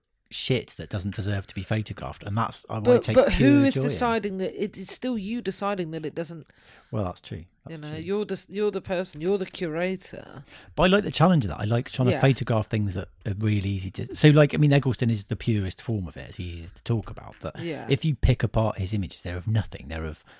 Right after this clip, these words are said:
Speaker 1: like, a bit of wire or a car bumper or a bit of pavement and some signage. Or
Speaker 2: Is he the best, or was he just the first?
Speaker 1: I don't know,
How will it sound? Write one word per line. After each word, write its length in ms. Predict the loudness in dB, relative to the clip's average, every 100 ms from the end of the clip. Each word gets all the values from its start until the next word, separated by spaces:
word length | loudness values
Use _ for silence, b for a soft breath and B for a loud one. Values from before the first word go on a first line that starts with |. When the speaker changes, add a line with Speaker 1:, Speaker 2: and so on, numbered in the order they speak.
| B B
Speaker 1:
like, 340 | -8 -8 -8 -18 b b _ -10
a 60 |
bit 280 | -4 -4 -2
of 280 | -6 -6 -12 _ _
wire 440 | -4 -2 -2 -6
or 100 | -8
a 60 | -10
car 320 | -6 -6 -4
bumper 380 | -4 -4 -4 -8
or 260 | -6 -8 -10
a 40 |
bit 220 | -8 -8
of 100 | -6
pavement 460 | -2 -2 -2 -8 -8
and 160 | -8
some 120 | -10 -6
signage. 640 | -2 -2 -2 -8 -10 -8
Or 60 |
Speaker 2:
Is 120 | -8 -6
he 120 | -8
the 80 | -6
best, 340 | -4 -6 -8
or 20 | -16
was 160 | -14
he 80 | -12
just 240 | -12 -14
the 60 | -18
first? 560 | -18 -16 -16 -20 -20 _ _ _ _ _ -14 -14 _ _
Speaker 1:
I 60 | -16
don't 160 | -8 -4
know, 260 | -2 -2